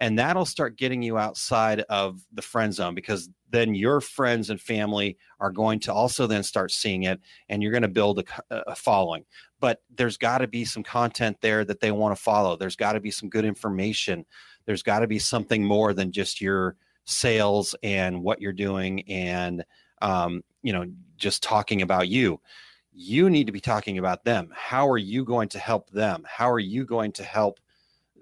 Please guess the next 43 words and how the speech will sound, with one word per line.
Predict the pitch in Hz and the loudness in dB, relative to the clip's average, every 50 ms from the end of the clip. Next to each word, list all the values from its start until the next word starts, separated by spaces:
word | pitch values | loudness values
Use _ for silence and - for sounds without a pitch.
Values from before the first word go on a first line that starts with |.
| _ _ _ _ _ _ 95 - _ _ _ | _ _ _ _ _ _ -20 -20 _ _ _
them | 101 98 123 123 123 123 113 | 0 4 4 6 6 4 2
solve | - - - 117 110 107 104 | 0 0 2 2 4 4 2
a | 101 | 0
problem? | - - - - 117 117 117 113 104 98 87 90 90 95 110 107 _ _ _ _ _ _ _ _ _ | -2 -6 -4 0 2 4 4 4 2 0 -2 -2 -2 -4 -6 -8 _ _ _ _ _ _ _ _ _
You | 127 | 0
know, | 117 110 113 | 2 2 2
and, | 107 127 135 - - | 2 2 0 0 0
and | 131 131 | 0 2
maybe | 131 135 165 190 170 165 143 131 120 - _ _ _ | 2 2 2 2 2 2 0 0 -2 -6 _ _ _
that | - 127 127 120 - _ - | -2 -2 -2 -2 -4 _ -12
means | 131 131 131 127 123 117 110 104 - | -4 -2 0 2 2 0 -2 -2 -4
that | - 110 - | -4 -4 -4
within | - 117 120 113 - 139 139 127 | -2 -4 -4 -2 -2 0 0 0
your | 123 113 117 113 | 0 0 0 -2
target | - - - 120 131 127 123 98 | -4 -2 -2 -2 0 0 -2 -2
market, | 104 104 101 - - 98 92 | 0 -2 -2 -2 -4 -6 -6
within | 101 101 98 - 117 110 | -6 -8 -6 -4 -4 -2
your | 104 95 92 | -2 -2 -2
niche, | 95 104 139 175 143 113 - - - - - - _ _ _ _ _ _ _ _ _ | -2 0 2 2 2 0 0 -4 -8 -10 -10 -14 _ _ _ _ _ _ _ _ _
you | - 123 117 | 0 0 2
have | 117 123 110 | 2 2 2
a | 101 | 0
product | - - - - 135 139 151 160 - | -2 -4 -4 -2 0 0 0 -2 -2
that | - 123 | -4 -4
you | 104 107 92 | -4 -4 -6
can | - 104 | -6 -8
sell, | 92 - - - 107 98 95 95 - _ _ _ _ _ _ _ | -8 -4 0 2 2 2 2 0 -4 _ _ _ _ _ _ _
but | - 196 - | -4 0 0
that | 135 117 - | 0 -2 -2
product | - - 156 170 190 208 196 196 - | -4 -2 0 0 2 0 0 -2 -4
that | 143 - | -6 -6
you | 110 107 | -6 -6
sell | - - - 127 113 110 104 107 104 - | -6 -4 0 2 4 4 4 2 0 -2
is | 113 110 101 - | -4 -4 -4 -6
the | - | -10
very | 98 95 120 123 139 139 | -4 0 0 2 2 0
last | 123 101 95 104 107 117 120 - - - - - | -2 -2 -2 -2 -2 -2 -4 -4 -8 -8 -2 0
thing | 123 117 107 90 90 92 92 - - - | 2 2 2 0 -4 -8 -12 -16 -18 -16
that | 101 117 110 104 - | -6 -2 -2 -2 -2
happens | - 113 117 107 101 - 104 92 87 | -2 0 0 0 0 -2 -4 -4 -4
in | 90 85 | -6 -8
social | - - 104 92 - - 98 | -4 -4 -4 -4 -4 -6 -6
media. | 87 87 85 80 78 87 | -6 -6 -8 -10 -12 -14